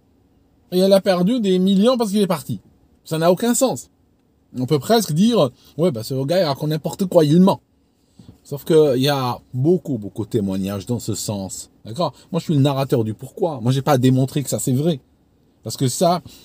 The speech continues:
des millions de gens l'ont vécu dans leur chair, des millions de gens l'ont vécu dans leur vie. Donc, moi, je suis pas là pour expliquer que c'est arrivé. Moi, je suis en train d'expliquer le pourquoi. D'accord ? Alors, le pourquoi, voici le, voici l'idée.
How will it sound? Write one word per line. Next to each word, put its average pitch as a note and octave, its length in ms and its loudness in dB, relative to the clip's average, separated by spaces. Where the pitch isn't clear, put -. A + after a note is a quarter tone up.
des C3+ 160 0
millions F#3+ 400 4
de E3 140 4
gens F#3 180 0
l'ont F#3 140 -4
vécu D3 240 -4
dans C#3+ 100 0
leur D3 140 -2
chair, C#3+ 260 2
des C3 80 0
millions F#3 340 6
de E3+ 120 4
gens A#3 180 4
l'ont A#3+ 120 4
vécu F#3+ 260 -2
dans E3+ 100 2
leur D3 220 4
vie. B2 180 0
Donc, B2+ 140 -4
moi, D3+ 100 0
je - 60 -8
suis C#3 100 -4
pas G3+ 140 2
là A#3+ 100 2
pour F#3+ 140 2
expliquer F3 380 -4
que - 60 -8
c'est - 160 -6
arrivé. C3+ 420 0
Moi, B2+ 100 -6
je - 40 -12
suis - 100 -6
en A#2+ 40 -6
train C3+ 140 -4
d'expliquer B2 380 -4
le B2+ 80 2
pourquoi. - 400 -8
D'accord ? - 360 -12
Alors, D3 140 0
le F3 80 2
pourquoi, F#3 340 2
voici D#3 340 -2
le, A2+ 220 0
voici B2 300 -6
l'idée. F2 220 -6